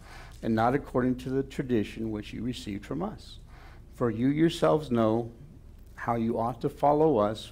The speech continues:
for we were not disorderly among you, nor did we eat anyone's bread free of charge, but we worked and labored night and day that we might not be a burden to any of you, not because we do not have authority,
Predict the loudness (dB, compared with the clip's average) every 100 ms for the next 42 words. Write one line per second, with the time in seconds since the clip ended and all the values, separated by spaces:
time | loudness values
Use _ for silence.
0 | -8 -6 0 2 2 2 0 -2 -4 -10
1 | -6 -6 -4 -4 -4 0 0 0 -2 0
2 | -2 -4 -6 -4 -4 -4 -4 0 2 2
3 | 2 6 6 4 -4 -16 -16 -18 -18 2
4 | 6 6 6 4 6 4 2 2 4 4
5 | 4 4 4 6 6 6 4 0 -8 -4
6 | 0 2 2 0 -4 -2 0 4 4 4
7 | 2 -2 -4 -4 -4 -2 -2 -4 -4 -6
8 | -6 -10 -8 -6 -6 -6 -6 -6 -6 -10
9 | -10 -2 4 4 4 0 -2 -4 -6 -16
10 | -18 -14 2 4 6 4 0 2 4 4
11 | 2 -2 0 2 4 4 4 0 0 -4
12 | 2 6 8 8 4 0